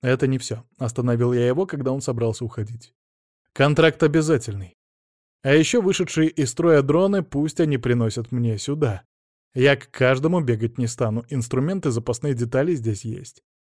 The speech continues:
Еще мне нужно три расторопных парня в качестве помощников, чтобы быстрее развозить вот этот хлам и разбирать хотя бы крупными узлами некоторые механизмы. Для этого не нужно быть инженером".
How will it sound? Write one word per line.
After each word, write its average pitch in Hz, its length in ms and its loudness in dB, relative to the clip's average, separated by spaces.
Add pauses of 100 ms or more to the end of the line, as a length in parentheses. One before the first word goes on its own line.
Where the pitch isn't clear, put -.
(240)
Еще 135 300 2
мне 185 120 4
нужно 165 340 2
три 170 340 2
расторопных 143 720 0
парня 131 320 -2
в - 80 -20
качестве 117 420 -4
помощников, 123 720 -8 (320)
чтобы 143 340 2
быстрее 139 440 4
развозить 127 500 2
вот 120 160 0
этот 120 220 -2
хлам 214 340 0
и 208 160 0
разбирать 190 540 4
хотя 208 300 4
бы 196 140 4
крупными 180 600 -2
узлами 156 480 2
некоторые 113 420 -2
механизмы. 110 800 -6
Для 117 200 0
этого 156 300 4
не 156 120 2
нужно 156 320 0
быть 113 180 -2
инженером". 107 580 -4